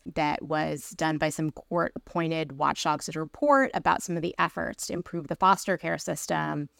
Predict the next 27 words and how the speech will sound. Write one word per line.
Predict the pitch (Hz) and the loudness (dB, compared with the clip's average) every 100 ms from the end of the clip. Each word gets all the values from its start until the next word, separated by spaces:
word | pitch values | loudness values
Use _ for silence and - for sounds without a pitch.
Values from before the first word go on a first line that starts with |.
| _ _ _ - | _ _ _ -8
and | 160 156 156 | -4 -2 -2
they | 156 | -2
found, | 156 175 160 160 151 | 0 0 2 0 -2
you | - | -4
know, | - - | -6 -8
a | - | -10
lot | - | -12
of | - - | -12 -8
overworked | 156 175 175 190 - - | -4 -2 0 -2 -4 -2
caseworkers | 294 302 - 202 180 175 156 147 - | 2 2 2 0 2 2 2 0 -4
that | 156 | -6
didn't | 147 156 | -4 -4
have | 185 185 | -4 -6
training | - 254 254 214 185 165 147 | -2 0 2 2 2 0 -2
and | 143 | -2
no | 139 151 151 175 | 0 0 -2 -2
round-the-clock | 151 151 160 - 180 - | -2 0 -2 0 0 0
security. | - - 269 277 240 190 170 156 | -6 -4 2 4 4 2 0 -2
And | - 160 | -4 -4
it's | - | -4
just | 269 262 | -2 0
a | 262 | 4
really | 277 277 | 4 6
important | 247 - 226 185 | 4 4 0 0
story | - 175 180 180 | -2 0 2 2
about | 170 165 - | 2 2 2
what's | 165 | -2